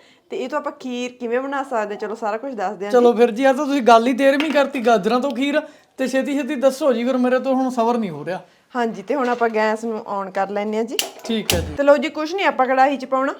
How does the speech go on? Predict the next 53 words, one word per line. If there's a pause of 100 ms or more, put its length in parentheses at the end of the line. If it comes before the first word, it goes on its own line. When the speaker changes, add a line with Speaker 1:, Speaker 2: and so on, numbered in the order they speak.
(140)
Speaker 1:
ਤੇ
ਸਿਰਫ
ਇਕੱਲੀਆਂ
ਗਾਜਰਾਂ
ਪਾ
ਕੇ
ਇਹਨਾਂ
ਦਾ
ਜਿਹੜਾ
ਪਾਣੀ
ਉਹ
ਚੰਗੀ
ਤਰ੍ਹਾਂ
ਸੁਕਾ
ਲੈਣਾ
ਆਪਾਂ।
Speaker 2:
ਠੀਕ
ਹੈ
ਜੀ,
ਗਾਜਰਾਂ
ਨੂੰ
ਇਕੱਲੀਆਂ
ਨੂੰ
ਵਿੱਚ
ਪਾ
ਲੈਣਾ
ਕੜਾਹੀ
ਦੇ।
Speaker 1:
ਹਾਂਜੀ,
ਨਾ
ਹੀ
ਆਪਾਂ
ਕੋਈ
ਇਹਦੇ
ਵਿੱਚ (300)
ਘਿਓ
ਪਾਉਣਾ
ਗਾ,
Speaker 2:
ਹੂੰ।
Speaker 1:
ਕੁਛ
ਨਹੀਂ
ਪਾਉਣਾ,
ਬਸ
ਇਕੱਲੀਆਂ
ਗਾਜਰਾਂ
ਨੂੰ
ਪਾ
ਕੇ
ਥੋੜ੍ਹਾ
ਜਿਹਾ
ਟਾਈਮ
ਭੁੰਨ
ਲਾਂਗੇ।